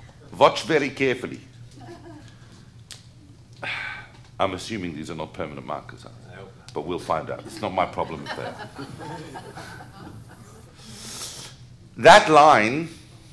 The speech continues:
that line, we're gonna call that line Jewish history.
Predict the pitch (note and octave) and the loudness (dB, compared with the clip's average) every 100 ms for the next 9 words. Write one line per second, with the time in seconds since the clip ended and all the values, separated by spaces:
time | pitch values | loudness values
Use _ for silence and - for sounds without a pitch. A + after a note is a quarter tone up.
0 | - F2+ B2 D3 - B2 F#2 F2+ A#2 F3 | -20 6 10 10 8 6 8 6 2 -2
1 | F3+ - - - - - - - - - | -6 -14 -20 -20 -20 -20 -20 -20 -20 -20
2 | - - - G#2+ C#3 D3+ D3 B2+ - D3+ | -20 -20 -6 4 4 6 0 0 6 6
3 | C#3 A2 C#3 A#2+ B2+ B2 A#2 A2 A#2 - | 8 10 10 10 8 10 8 4 -2 -6
4 | A2 F#2 C3 A#2+ A#2+ A2+ - D#2+ | -4 0 2 2 0 -2 -4 -8